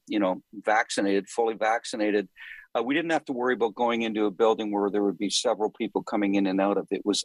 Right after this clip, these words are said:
our, it's our studio. So it was basically the band and our, uh,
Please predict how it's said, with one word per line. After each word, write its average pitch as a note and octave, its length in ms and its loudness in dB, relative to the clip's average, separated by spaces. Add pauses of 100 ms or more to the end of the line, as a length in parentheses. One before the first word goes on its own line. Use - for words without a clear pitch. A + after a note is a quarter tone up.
our, G#2+ 220 2
it's G#2+ 180 -4
our G#2+ 120 4
studio. G2+ 440 0
So G2 300 0 (360)
it A#2+ 80 4
was A2+ 160 0
basically A#2+ 520 0
the F#2+ 80 -4
band C3 520 0 (760)
and G#2+ 360 0
our, G#2 440 2
uh, F#2+ 220 2